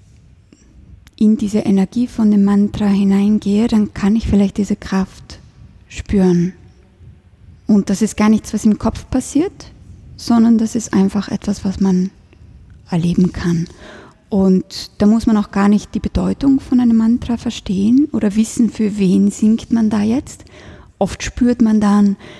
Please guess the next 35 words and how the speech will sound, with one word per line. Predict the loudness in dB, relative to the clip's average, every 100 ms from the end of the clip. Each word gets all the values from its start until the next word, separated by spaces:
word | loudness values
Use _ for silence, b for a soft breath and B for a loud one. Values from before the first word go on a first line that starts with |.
| B B B B B 0
wenn | 2
man | 4 2
jetzt | 0 -4 -8
für | -2 0 2
Rama | 2 2 2 2 2
singt, | 0 0 0 -2 -10 -20 -20 -20 -20 -20
fühlt | -16 -10 -4 -4 0
man | 2 2
plötzlich | 0 -2 -8
seine | 0 2 2
Freude | -4 -8 -2 2 4 4 4 4
und | 2 0
seine | 0 2 2
Liebe | 2 0 2
und | 2 2 2
man | 0
spürt | 0 -4 -4
das | -2
vielleicht | 0 0 0
einfach | -2 -4 -4
und | 0
weiß | 0 0
gar | 0 0
nicht, | 0 -4 -18 B B B B B -2
dass | -2 2
jetzt, | 0 -2 -4 0
was | 0
jetzt | -2 -8 -6
dieser | -2 0
Gott | -2 -4
genau | -4 -2 -2
bedeutet. | -4 -6 -6 -6 -6 -8 -12 B B B B B B B -20 -20 -8
Und | 0 2 2 2 -4 -6
das | -2
hat | -2